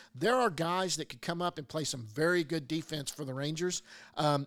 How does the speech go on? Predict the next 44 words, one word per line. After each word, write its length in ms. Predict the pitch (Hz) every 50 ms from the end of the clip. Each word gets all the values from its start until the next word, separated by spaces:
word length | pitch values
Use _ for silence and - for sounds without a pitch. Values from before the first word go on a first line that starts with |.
| -
if 180 | - 160 143 -
Kiner-Falefa 760 | - 160 160 165 175 160 - 156 151 151 165 170 - 175 175
was 380 | 165 151 131 143 156 156 147 -
to 100 | - 156
be 140 | 139 147 135
traded 480 | - - - 147 143 143 143 139 131
in 120 | 139 143 131
a 40 | 123
deal. 400 | 120 113 139 139 147 156 160 160 - - - - - -
Um, 260 | 143 143 143 135 139 -
I'm, 160 | - 156 151 - - -
I'm 180 | 165 165 156 139
sure 440 | - - - 196 202 196 185 170 - _
actively 480 | - 160 170 170 - 185 156 160 185 175
the 120 | 160 156
Rangers 360 | 143 151 151 151 151 147 135 143
aren't 220 | 143 135 135 -
shopping 580 | - - - 175 170 170 175 - 196 185 185 - 160
Isiah 300 | 160 165 151 170 170 170
Kiner-Falefa, 720 | 151 - 160 156 156 147 - 151 160 165 151 - 160 160 147 - - - - - - - -
but 220 | - 143 131 -
that 200 | - - 151 -
is 260 | 151 143 123 - - - _ _ _ _ _ -
obviously 720 | 151 165 196 196 180 170 160 151 - - 160 147 139 135
somebody 580 | 123 - - 165 151 143 143 139 139 135 135 139
that, 220 | 123 135 147 135 131 -
that 160 | - 151 135 -
could, 180 | - 139 127 127 - _ _ _
that, 220 | 160 175 175 - -
that, 260 | 156 180 220 208 143
that 180 | 147 196 233 226
might 180 | 180 185 202 185
be 60 | 190
someone 240 | 160 - 165 160 147
that's 160 | 135 - -
attractive 480 | 127 - - 156 165 170 - - 151
to 100 | 135 147
someone 380 | 139 - 160 160 160 165 170 156 - - - _
that's 160 | - 131 - 147
looking 220 | 151 143 180 147
for 120 | - 151
some 180 | 131 - 143 143 -
infield 420 | 151 147 160 139 170 175 170 160
help. 320 | 156 165 180 180 - _